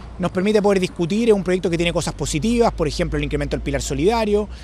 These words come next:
eh, pero también es un proyecto que tiene cosas que no son buenas, por ejemplo todos los conflictos de interés, la administración del cuatro por ciento.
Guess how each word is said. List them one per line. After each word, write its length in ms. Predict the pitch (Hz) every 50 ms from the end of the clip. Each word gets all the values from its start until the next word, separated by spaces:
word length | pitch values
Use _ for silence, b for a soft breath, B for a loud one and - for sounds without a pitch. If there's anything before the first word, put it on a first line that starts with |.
| B B B B -
eh, 220 | - 151 156 151 147
pero 140 | - 156 160
también 200 | 160 160 185 208
es 40 | 214
un 60 | 196
proyecto 500 | - 185 185 202 185 - 208 202 202 180 -
que 100 | - 180
tiene 220 | 156 190 190 185 180
cosas 260 | - 190 - 190 175
que 140 | - 185 175
no 80 | 160
son 300 | - - 208 220 208 208
buenas, 320 | 214 302 277 202 170 160 -
por 140 | - 160 151
ejemplo 560 | 135 - 180 175 165 - 175 170 170 170 165 B B B B B -
todos 160 | - 185 190
los 100 | 190 -
conflictos 420 | - 170 139 - 202 175 - 180 160
de 60 | 175
interés, 380 | 160 135 165 165 185 190 190 190
la 100 | 180 165
administración 420 | 165 165 147 - 151 - 190 190
del 100 | 175 151
cuatro 240 | - 185 165 156 165
por 140 | 151 143 -
ciento. 520 | - 269 269 247 208 170 - 220 226